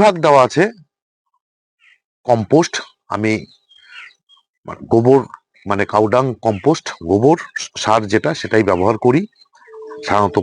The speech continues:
ফলের গাছের ক্ষেত্রে। আর দিয়েছি কি, এক ভাগ দিয়েছি কোকোপিট, আর এক ভাগ দিয়েছি বিল্ডিং তৈরি যে বালি, সেই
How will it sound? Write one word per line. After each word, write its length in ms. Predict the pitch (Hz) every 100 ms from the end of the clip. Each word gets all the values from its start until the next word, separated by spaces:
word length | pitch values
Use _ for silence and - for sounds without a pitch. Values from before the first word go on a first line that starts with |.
| -
ফলের 240 | 98 104 95
গাছের 240 | 98 117
ক্ষেত্রে। 280 | - - 165 208 - _ - - _ _ _ _ _ _ _ _ _ _ _ - 131
আর 80 | 190 175 151
দিয়েছি 320 | 196 202 202 190
কি, 100 | 180 214 _ _ _ - - 117
এক 60 | 147 151
ভাগ 100 | 190 165
দিয়েছি 320 | 190 180 - 196 185 -
কোকোপিট, 420 | 139 147 196 - - - _ _ _ _ _ _ -
আর 80 | 104 - 117
এক 60 | 113
ভাগ 100 | 143 127
দিয়েছি 260 | 139 139 - 117
বিল্ডিং 240 | 110 123 110
তৈরি 180 | 120 107 101
যে 80 | 107 82
বালি, 240 | 87 117 185 _ - - - - -
সেই 180 | - 135